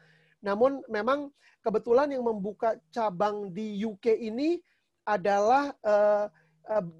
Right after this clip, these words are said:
Bank B N I dan Mandiri. Nah, kebetulan Bank B N I itu bisa memfasilitasi pembukaan rekening di tanah air. Eh,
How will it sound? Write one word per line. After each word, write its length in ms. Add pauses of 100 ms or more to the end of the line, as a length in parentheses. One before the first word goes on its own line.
(160)
Bank 300
B 160
N 80
I 20
dan 140
Mandiri. 560 (600)
Nah, 240 (240)
kebetulan 640
Bank 280
B 160
N 80
I 160
itu 160
bisa 320
memfasilitasi 800
pembukaan 640
rekening 560
di 160
tanah 400 (120)
air. 280 (560)
Eh, 460